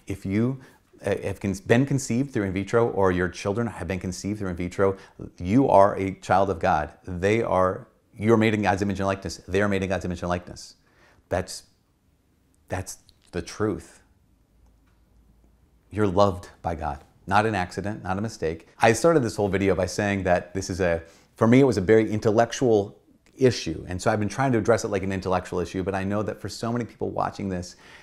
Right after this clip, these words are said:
this is not an intellectual issue, this is a heart issue. My hope and my prayer is that this just began kind of opening the door to that there is a reason why the church is against contraception, and there's a reason why the church is against in vitro fertilization,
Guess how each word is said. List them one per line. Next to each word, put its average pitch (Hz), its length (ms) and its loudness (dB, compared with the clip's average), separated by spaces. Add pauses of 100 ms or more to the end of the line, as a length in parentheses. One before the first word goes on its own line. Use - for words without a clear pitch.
(100)
this 101 100 -6
is 104 80 -4
not 101 220 0
an 92 100 -4
intellectual 98 520 -2
issue, 98 220 -4
this 85 140 -8
is 80 140 -12
a - 20 -10
heart - 380 -12
issue. - 320 -16 (1200)
My 120 260 6
hope 98 320 -2
and 98 80 -4
my 104 160 2
prayer 85 320 -4
is - 200 -8
that 87 240 -6
this 101 240 -2
just - 340 -4 (340)
began 101 380 -2
kind 98 160 -6
of - 100 -2
opening 110 340 0
the 104 120 -2
door 90 280 2
to 95 200 -6
that 95 200 -2
there 123 160 4
is 123 100 4
a 117 40 0
reason 101 760 -2 (280)
why 92 80 -4
the 92 100 -2
church - 240 -8
is 90 80 -6
against 92 320 -6
contraception, 82 680 -6
and 87 120 -6
there's 90 120 -6
a 101 60 -4
reason 120 360 0
why 95 120 0
the 90 80 -2
church 87 260 -10
is 82 100 -10
against 87 380 -8
in 85 80 -8
vitro 85 240 -8
fertilization, 78 680 -8